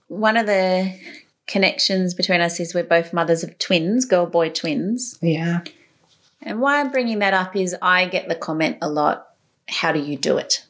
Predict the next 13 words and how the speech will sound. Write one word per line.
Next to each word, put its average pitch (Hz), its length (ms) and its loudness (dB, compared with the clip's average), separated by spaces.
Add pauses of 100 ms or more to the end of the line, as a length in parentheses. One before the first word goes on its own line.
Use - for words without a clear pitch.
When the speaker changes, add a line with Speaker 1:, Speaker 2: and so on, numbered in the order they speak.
(460)
Speaker 2:
Mm-hmm. 220 220 6
Speaker 1:
So 190 160 0
listening 202 600 -2
to - 120 2
your, 170 280 0
and 185 100 2
I 180 120 2
have 175 280 -6 (380)
two 208 160 2
other 214 160 2
children, - 420 -4
you - 120 -2
know, - 100 -4